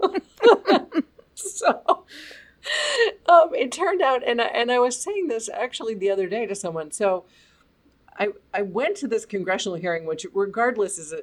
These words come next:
it's an intimidating setting because, you know, it's, it's Congress, right? So, um, and I'm watching this panel as people are quoting statistics and, you know,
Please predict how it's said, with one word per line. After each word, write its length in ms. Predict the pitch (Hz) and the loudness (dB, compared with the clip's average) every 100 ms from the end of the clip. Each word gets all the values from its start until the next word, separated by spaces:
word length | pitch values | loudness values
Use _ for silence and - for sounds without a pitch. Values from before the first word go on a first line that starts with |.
| - | -10
it's 220 | 175 - | -12 -10
an 140 | 180 | -12
intimidating 920 | 170 180 170 - 262 226 170 156 147 135 | -10 -12 -14 -12 -6 -4 -2 -4 -6 -6
setting 600 | - 175 147 135 127 135 | -6 -6 -6 -8 -10 -12
because, 640 | 147 147 151 143 143 143 | -12 -8 -6 -4 -6 -10
you 160 | 147 151 | -8 -8
know, 220 | 143 139 | -8 -8
it's, 300 | 131 - - - | -10 -14 -16 -16
it's 180 | 180 - | -14 -10
Congress, 640 | - 226 190 135 - - | -2 0 0 -8 -10 -12
right? 260 | 143 156 - | -8 -8 -10
So, 420 | - 160 151 147 - _ _ _ _ _ - - | -6 -2 0 -2 -6 _ _ _ _ _ -18 -4
um, 320 | 175 170 165 - | 0 0 -2 -4
and 200 | 190 - | -4 -4
I'm 200 | 190 190 | -6 -4
watching 500 | 190 254 311 - 196 | -4 -4 -4 -8 -8
this 160 | 156 - | -8 -12
panel 600 | - 247 247 170 143 143 - - - - _ _ _ - | -12 -6 0 0 0 -4 -18 -20 -20 -20 _ _ _ 0
as 680 | 185 180 180 180 180 - | 2 4 4 2 0 -6
people 280 | - 220 202 | -10 -2 2
are 140 | 185 170 | 4 2
quoting 560 | - - 170 185 185 | -4 -6 -4 -2 -6
statistics 1200 | 185 - 175 - 175 170 - 170 165 170 165 - | -8 -8 -10 -6 -8 -6 -8 -6 -2 -2 -4 -8
and, 520 | 170 160 165 165 156 - | -6 -6 -8 -12 -14 -16
you 120 | 165 156 | -12 -8
know, 440 | 139 139 139 | -6 -4 -6